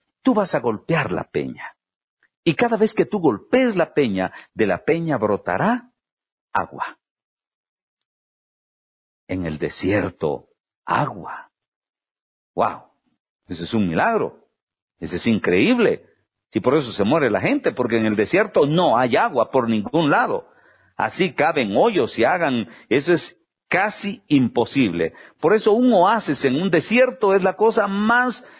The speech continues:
excepcional que puede haber. Pueden haber millas y millas y millas y no encuentran una tan sola gota de agua. Pero este no era un oasis, no, no, no.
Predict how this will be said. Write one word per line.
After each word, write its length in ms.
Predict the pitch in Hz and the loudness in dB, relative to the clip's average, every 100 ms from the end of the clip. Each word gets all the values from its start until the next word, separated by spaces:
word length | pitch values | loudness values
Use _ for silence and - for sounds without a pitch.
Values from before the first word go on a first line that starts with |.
| - - | -12 -2
excepcional 1040 | 214 - 196 - - 190 175 175 233 226 | 0 2 -2 -2 -2 2 2 2 0 0
que 120 | 190 | -2
puede 220 | 143 180 165 | 2 4 4
haber. 320 | 131 104 - | 2 0 2
Pueden 240 | 196 202 | 0 2
haber 300 | 175 196 180 - - 175 | 2 2 2 -2 -12 0
millas 560 | 240 330 302 226 - | 2 4 4 4 2
y 80 | 196 | 0
millas 460 | 240 311 269 202 202 | 4 6 4 2 0
y 80 | |
millas 540 | 202 302 311 277 202 - _ - | 4 6 6 4 0 -10 _ 0
y 100 | 151 | 2
no 100 | 175 | 2
encuentran 580 | 185 196 185 180 175 - | 2 2 2 0 -2 -2
una 420 | 233 269 190 190 - | 2 4 4 0 0
tan 200 | 123 120 | -2 0
sola 300 | 147 139 131 | 2 2 2
gota 360 | 127 123 113 | 2 2 2
de 120 | 95 | 2
agua. 440 | - 50 - - - _ _ _ _ _ _ _ _ _ _ _ _ _ | 0 -2 -6 -10 -12 _ _ _ _ _ _ _ _ _ _ _ _ _
Pero 200 | 127 123 | 2 2
este 220 | 185 233 | 2 2
no 140 | 220 135 | 2 2
era 120 | 120 | 2
un 180 | 113 95 | 2 2
oasis, 720 | 120 254 - 95 85 - 85 | 2 2 0 -2 -4 -6 -2
no, 200 | 107 196 | 2 4
no, 140 | 247 | 4
no. 480 | 202 226 240 90 | 4 4 2 -2